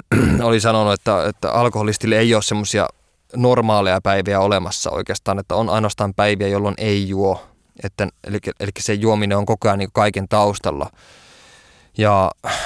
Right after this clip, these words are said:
että tohon pisteeseen kehittyy, niin sen pä-, alkoholis-, alkoholin kulutuksen pitää olla ymmärtääkseni niinku joka päivästä. Että se kehittyy tohon pisteeseen, että ei yksinkertaisesti niinku fyysisestikään pysty olemaan ilman pelkästään jonkun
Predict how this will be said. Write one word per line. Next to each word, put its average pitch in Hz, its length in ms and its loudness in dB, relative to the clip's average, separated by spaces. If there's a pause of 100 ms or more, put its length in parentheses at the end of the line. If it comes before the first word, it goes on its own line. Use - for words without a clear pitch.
(120)
että 113 220 -4
tohon 123 240 2
pisteeseen 107 420 -2
kehittyy, 110 440 0
niin 101 100 -2
sen 107 220 -6
pä-, - 220 -2 (220)
alkoholis-, 101 680 -2 (160)
alkoholin 107 460 -2
kulutuksen 107 520 0
pitää 95 280 0
olla 98 300 0
ymmärtääkseni 98 720 -4 (140)
niinku 95 220 -10
joka 95 300 0
päivästä. 95 580 -2 (260)
Että - 160 -10
se 65 80 -6 (420)
kehittyy 101 480 -4 (240)
tohon 101 240 0
pisteeseen, 98 320 -4
että 95 120 -4
ei 95 80 2
yksinkertaisesti 104 440 -4
niinku 95 200 -6
fyysisestikään 107 920 -2
pysty 101 260 -4
olemaan 98 340 0
ilman 92 480 -4
pelkästään 98 480 -2
jonkun 98 320 -4